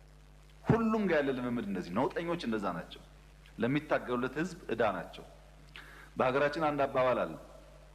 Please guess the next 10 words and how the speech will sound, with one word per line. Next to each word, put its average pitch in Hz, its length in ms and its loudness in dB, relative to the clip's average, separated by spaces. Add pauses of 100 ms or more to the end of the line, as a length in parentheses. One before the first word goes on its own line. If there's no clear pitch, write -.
(800)
«ለበሬው 156 640 4 (140)
ሲሉ 139 260 -2 (680)
በሬውን 127 500 2 (500)
አረዱት» 117 420 2
የሚባል 92 360 -2
አባባል 80 380 -4
አለ። 73 140 -14 (1400)
ምን 117 140 0
ማለት 131 300 0
ነው? 151 140 -4